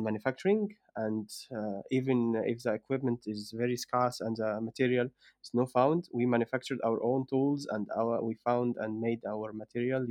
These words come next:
using balsa wood or carbon fiber. Uh, we are ready to competition and have great hopes to flight, uh, this year.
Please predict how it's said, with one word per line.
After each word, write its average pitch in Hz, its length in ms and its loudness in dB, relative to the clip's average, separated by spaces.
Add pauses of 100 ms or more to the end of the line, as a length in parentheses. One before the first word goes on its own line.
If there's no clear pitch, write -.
using 110 360 -4
balsa 110 280 -4
wood 113 260 -6 (480)
or 104 200 -2 (100)
carbon 113 260 4 (120)
fiber. 123 280 4 (800)
Uh, 113 260 2
we 117 100 4
are 117 140 6
ready 135 140 4
to - 160 -8
competition 123 520 2 (420)
and 107 100 -4 (160)
have 123 220 0
great 127 240 -4
hopes 139 220 2
to 123 100 -12
flight, 180 400 2 (520)
uh, 110 200 2
this 120 160 -2
year. 165 180 4